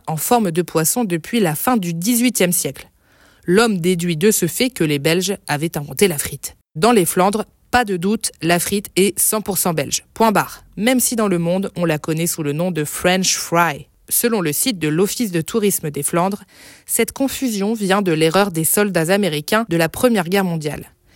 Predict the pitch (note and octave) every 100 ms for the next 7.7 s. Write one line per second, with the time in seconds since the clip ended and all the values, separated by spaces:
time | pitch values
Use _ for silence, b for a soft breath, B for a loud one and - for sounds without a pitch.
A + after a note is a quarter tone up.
0 | b b b B3 B3 A3+ A3 G#3+ F3+ E3
1 | - D#3 - - F3 F#3+ F3 D3+ - G#3
2 | - D#3+ - F#3 F#3 - - D3+ E3 -
3 | D#3 G3 F#3 E3+ D3+ C#3+ F#3+ F3 E3 E3
4 | D3 C3 - _ B B B - - G3+
5 | B3+ C4+ C#4+ C4+ C4 A3+ A3 F#3 F#3+ F#3+
6 | G#3 F3+ F3 F#3+ G#3+ F#3 F3 E3+ E3+ E3+
7 | E3+ F#3 F#3 F3 E3 D#3+ D3